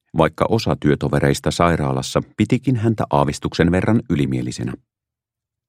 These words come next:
Mutta he soivat sen hänelle, koska hän oli niin pätevä.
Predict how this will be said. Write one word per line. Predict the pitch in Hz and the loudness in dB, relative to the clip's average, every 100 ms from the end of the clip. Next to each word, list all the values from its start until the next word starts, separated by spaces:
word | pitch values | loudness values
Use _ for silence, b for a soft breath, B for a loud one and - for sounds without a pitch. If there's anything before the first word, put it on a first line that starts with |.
| _ _ _ _ | _ _ _ _
Mutta | - - 90 | 4 4 2
he | 85 | 0
soivat | 82 104 113 123 | 2 4 4 2
sen | - 123 | 0 0
hänelle, | 98 69 65 67 64 - | 0 0 0 -2 -6 -2
koska | 82 80 80 | 0 0 0
hän | 101 107 | 0 0
oli | 71 67 | -2 0
niin | 90 | 2
pätevä. | 95 85 - 64 | 2 -2 -4 -8